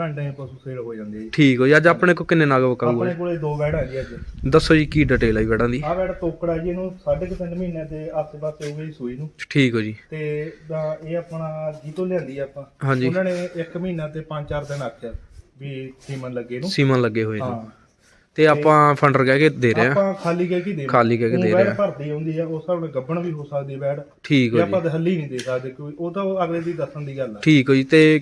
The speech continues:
Speaker 2: ਕਿਹੜਾ ਸੂਆ ਸੂਈ ਹੈ ਜੀ ਇਹ?
Speaker 1: ਇਹ ਪਹਿਲਾ ਸੂਆ ਸੂਈ ਵੀ ਸੀਗੀ ਤੇ ਹੁਣ ਦੂਜੇ ਸੂਏ ਵਾਸਤੇ ਗੱਭਣ ਆ।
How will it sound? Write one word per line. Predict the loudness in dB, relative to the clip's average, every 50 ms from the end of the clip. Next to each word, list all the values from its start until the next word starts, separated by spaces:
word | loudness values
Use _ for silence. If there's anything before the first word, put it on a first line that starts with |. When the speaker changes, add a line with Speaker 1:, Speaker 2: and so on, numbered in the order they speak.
| 2 4
Speaker 2:
ਕਿਹੜਾ | 4 6 6 6
ਸੂਆ | 6 8 8 8 8
ਸੂਈ | 6 4 2
ਹੈ | 2
ਜੀ | 2 0 0
ਇਹ? | 0 0 -2 -2 -2
Speaker 1:
ਇਹ | 0 0 0 -2 -2 -4 -6 -10 -16 -12 -4 0
ਪਹਿਲਾ | 2 2 2 2 0 -2
ਸੂਆ | -2 -2 -4 -4
ਸੂਈ | -4 -6 -6 -6 -4
ਵੀ | -4 -4 -4
ਸੀਗੀ | -4 -4 -4 -6 -6 -10 -12 -16 _ _ _
ਤੇ | -10 -6 -4
ਹੁਣ | -4 -2 -2 -2
ਦੂਜੇ | -4 -4 -4 -2 -4 -4
ਸੂਏ | -2 -2 -2 0
ਵਾਸਤੇ | -2 -2 -4 -6 -8 -6
ਗੱਭਣ | -6 -6 -6 -6 -6 -6
ਆ। | -8